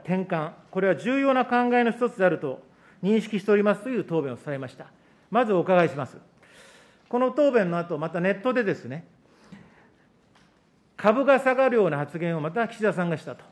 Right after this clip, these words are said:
いうことで、岸田総理と私も批判をされました。ちょっと図一をご覧いただきたいと思います。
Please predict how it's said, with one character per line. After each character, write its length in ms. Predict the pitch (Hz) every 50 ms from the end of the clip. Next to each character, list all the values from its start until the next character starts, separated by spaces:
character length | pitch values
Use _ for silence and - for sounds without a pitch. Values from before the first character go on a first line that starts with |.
| _ _ _ _ _ _ _ _ _ -
い 80 | 165 160
う 80 | 165 160
こ 120 | 180 165
と 140 | 160 165 160
で、 280 | 185 202 175 139 139 -
岸 100 | - -
田 380 | 233 233 226 220 220 220 - -
総 160 | - 220 190
理 100 | 147 135
と 220 | 127 151 127 110 - - - -
私 340 | 165 175 175 226 208 220 226
も 80 | 208
批 140 | 175 175 180
判 220 | 165 160 151 143 139
を 60 | 127
さ 140 | - 151 131
れ 80 | 131
ま 100 | 123 120
し 80 | - -
た。 100 | - 101 - _ _ _ _ _ _ - _ _ _ _
ち 60 | -
ょ 40 | 262
っ 80 | 269
と 120 | - 190 160 156 - -
図 200 | 147 175 214 226
一 180 | 196 - - 156
を 60 | 135
ご 80 | 131
覧 120 | 135 135 131
い 40 | 117
た 80 | 139
だ 60 | 131
き 60 | 123 -
た 100 | 139 120
い 60 | 113
と 60 | 117
思 80 | 117 -
い 40 |
ま 100 | - -
す。 160 | - - -